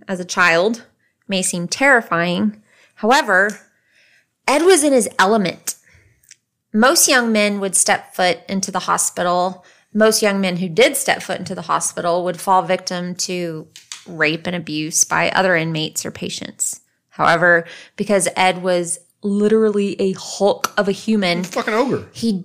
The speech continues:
Speaker 1: didn't ever have to worry about that.
Speaker 2: Yeah, no shit. The guy that comes in that's six-foot-five, two hundred pounds, everyone's like, "Yep, not fucking with that dude."
Speaker 1: Instead, he experienced lots of attention and treatment and underwent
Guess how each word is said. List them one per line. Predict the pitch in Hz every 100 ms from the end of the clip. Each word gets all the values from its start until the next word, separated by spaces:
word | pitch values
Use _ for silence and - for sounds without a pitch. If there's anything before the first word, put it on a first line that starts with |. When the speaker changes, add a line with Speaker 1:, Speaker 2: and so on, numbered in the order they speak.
| -
Speaker 1:
didn't | 214 180 196
ever | 143 185 180
have | 160 -
to |
worry | - -
about | - - -
that. | -
Speaker 2:
Yeah, | 220 202
no | 208
shit. | - 214 160
The |
guy | 156 190
that | 180
comes | 190 185
in |
that's | 185 151
six-foot-five, | - 180 - 170 - 175 165
two | 180
hundred | 175 160
pounds, | 175 165 151
everyone's | 147 156 151 143
like, | 139 -
"Yep, | 143 143 143 -
not | 143 151
fucking | 147
with | 143
that | 143
dude." | 123 120 - _ _ -
Speaker 1:
Instead, | 226 - 240 247
he | 240 240
experienced | - - - 202 202 196 185 - - - - _ _
lots | 175 175 269 -
of | 202
attention | - 175 165 185 170
and | 170
treatment | 165 185 170 180 170 165
and | 190 185
underwent | 190 185 196 175 170